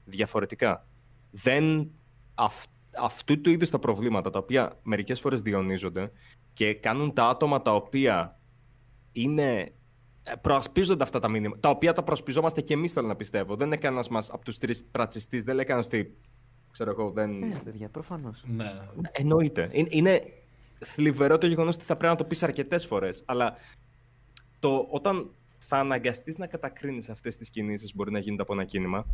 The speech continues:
Speaker 1: δυστυχώς, θα σου κολλήσουν και εσένα τη ρετσινιά ότι, «Α, ξέρεις τι, δεν συμφωνεί με όλα, οπότε είναι ρατσιστής».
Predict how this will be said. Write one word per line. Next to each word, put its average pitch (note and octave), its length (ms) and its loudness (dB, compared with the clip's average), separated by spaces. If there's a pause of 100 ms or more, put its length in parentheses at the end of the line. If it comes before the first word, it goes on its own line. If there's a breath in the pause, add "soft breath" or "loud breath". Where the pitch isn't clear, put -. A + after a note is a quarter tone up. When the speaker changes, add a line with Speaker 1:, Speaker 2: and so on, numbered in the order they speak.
(220)
Speaker 1:
δυστυχώς, C3 840 0 (340)
θα - 140 -2
σου C3 140 2
κολλήσουν D3 400 2
και D3+ 80 -4
εσένα E3 200 0
τη D#3+ 80 -2
ρετσινιά C3 340 0
ότι, C3+ 280 2
«Α, C3 340 0 (240)
ξέρεις A#2+ 240 -2
τι, C3 80 -6
δεν A#2+ 100 -4
συμφωνεί C#3 340 -2
με G#2+ 120 -2
όλα, F#2 340 -4 (320)
οπότε C3+ 380 -2
είναι C#3+ 360 -4 (360)
ρατσιστής». - 720 -12